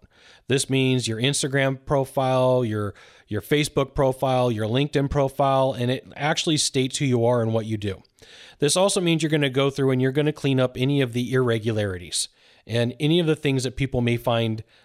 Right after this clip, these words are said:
not so tasteful. You may be in a bigger competition in a marketplace than what you expect, because as markets shrink, salespeople get pushed out of jobs. The weak get pushed out, the good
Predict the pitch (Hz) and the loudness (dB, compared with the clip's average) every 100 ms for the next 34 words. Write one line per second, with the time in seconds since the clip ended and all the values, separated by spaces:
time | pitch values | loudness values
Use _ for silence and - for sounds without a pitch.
0 | - 113 127 - - 117 - 110 - - | -6 0 0 -2 -2 -2 -2 -4 -4 -8
1 | 87 - _ _ _ _ 107 131 151 160 | -18 -20 _ _ _ _ -4 0 2 2
2 | 175 - 143 131 143 151 147 151 147 139 | -2 -8 -2 0 2 0 0 0 0 2
3 | 131 117 123 139 147 165 147 - 147 139 | 0 0 -2 -2 -2 -2 -4 -4 -2 -2
4 | 143 127 123 135 143 - 143 143 127 120 | 0 0 0 0 -4 -2 -2 0 -2 -2
5 | 127 120 - - 175 220 - _ - - | 0 -2 -2 -2 -2 -2 -8 _ -20 -20
6 | - _ 131 123 139 127 123 - 131 127 | -20 _ -6 0 0 0 -2 -2 0 0
7 | 107 127 139 143 127 - 135 160 180 - | 0 0 0 -2 -2 -2 0 -2 -4 -12
8 | _ _ _ _ - - 123 127 147 139 | _ _ _ _ -12 -2 -2 -2 -4 -2
9 | 135 143 - 165 - 151 139 123 190 - | -2 -2 -4 -2 0 0 0 -2 -2 -6
10 | - - - _ - _ _ 113 110 127 | -8 -8 -10 _ -20 _ _ -4 0 0
11 | 170 - 131 - - 156 - 147 156 127 | -2 -4 -6 -4 0 0 0 -4 -8 -10
12 | - _ 123 113 113 104 101 120 139 156 | -16 _ -6 -2 0 -2 0 2 2 0
13 | 180 | -6